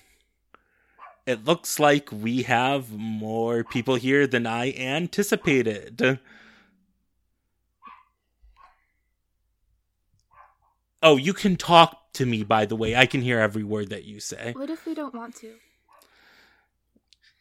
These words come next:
Speaker 1: Then you don't have to.
Speaker 2: Good to know.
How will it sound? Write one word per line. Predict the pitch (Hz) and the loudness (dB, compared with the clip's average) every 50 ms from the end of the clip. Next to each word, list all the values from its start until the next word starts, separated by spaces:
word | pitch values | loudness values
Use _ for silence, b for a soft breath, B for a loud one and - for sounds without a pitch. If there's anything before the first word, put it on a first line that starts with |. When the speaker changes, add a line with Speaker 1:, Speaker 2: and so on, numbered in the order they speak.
| _ _ _ _ _ _ _ _ - | _ _ _ _ _ _ _ _ -2
Speaker 1:
Then | 127 135 135 | 0 2 2
you | 139 160 | 2 2
don't | 160 170 165 175 160 | 4 4 2 2 2
have | 156 185 202 262 - - | 0 0 0 0 -2 -4
to. | - 120 107 107 - b b b b b b b b b b _ _ _ _ _ _ _ _ _ _ _ _ _ _ _ _ _ _ _ _ | -6 -6 -6 -8 -10 b b b b b b b b b b _ _ _ _ _ _ _ _ _ _ _ _ _ _ _ _ _ _ _ _
Speaker 2:
Good | - 233 214 _ | -20 -20 -20 _
to | - - 277 | -20 -20 -20
know. | 349 | -20